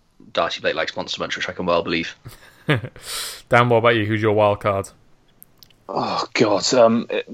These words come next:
Speaker 3: is, you know, is Ben Turner or Mark Tud-, Mark Hudson a wild card? Are they?
Speaker 2: I think Turner
Speaker 3: Um,
Speaker 2: could be.
Speaker 3: Turner
Speaker 1: Ben Turner.
Speaker 3: potentially.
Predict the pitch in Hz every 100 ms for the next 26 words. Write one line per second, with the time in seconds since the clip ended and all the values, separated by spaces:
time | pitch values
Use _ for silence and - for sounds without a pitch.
0 | - - - 120 - 120 143 98 98 98
1 | 127 131 135 139 143 143 123 127 - -
2 | 151 - 127 127 127 143 135 151 135 139
3 | 147 - - 151 165 147 123 123 123 120
4 | - - 180 - 165 135 156 - 117 113
5 | 135 - _ _ _ - 131 170 165 156
6 | - 151 _ _ _ _ _ _ _ _
7 | _ - - 160 151 - 151 147 147